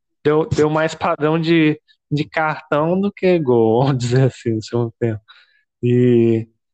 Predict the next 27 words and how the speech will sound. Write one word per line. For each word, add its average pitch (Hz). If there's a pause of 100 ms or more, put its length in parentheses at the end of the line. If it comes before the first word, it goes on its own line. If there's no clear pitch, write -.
(260)
acabou 123
saindo 143
expulsão 139
pra 139
cada 139
lado, 135
e 160
no 170
finalzinho 165 (200)
saiu 175
um 170
gol 165
do 160
Fluminense, 151
que 165 (760)
nos 135
últimos 151
jogos 143
o -
Fluminense 160
tem 175 (100)
levado 165
a 170
melhor, 175
tem 151
essa 143
impressão. 135